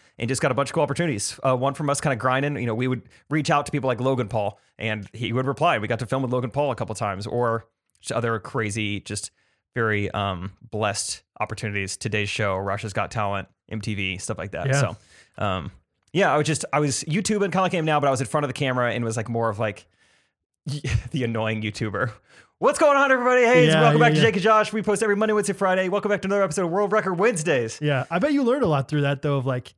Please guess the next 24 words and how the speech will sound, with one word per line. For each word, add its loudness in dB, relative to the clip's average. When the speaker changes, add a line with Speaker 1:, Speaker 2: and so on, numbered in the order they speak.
Speaker 2:
yeah, -4
just -6
how 2
to, 0
I -8
don't -2
know, -2
market -4
in -2
a 0
way. -2
Like -6
Speaker 1:
Definitely. 0
And 4
it's 0
like, 0
I -2
obviously 0
took -4
that 2
into -2
my -4
next -4
job. -8